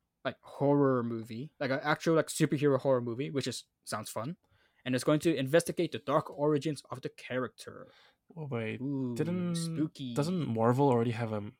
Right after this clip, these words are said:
Speaker 2: show, T V show about, like, a horror show as well? Marvel? N-,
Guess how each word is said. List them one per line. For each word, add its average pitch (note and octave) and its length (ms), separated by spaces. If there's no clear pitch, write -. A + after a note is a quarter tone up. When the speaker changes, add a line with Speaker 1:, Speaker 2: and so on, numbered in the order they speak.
Speaker 2:
show, - 400
T C3 120
V C3 100
show D#3 200
about, D#3+ 360
like, A#2+ 360
a C3 60
horror B2 340
show E3+ 260
as D#3+ 160
well? F#3+ 240
Marvel? F#3+ 360
N-, D3+ 60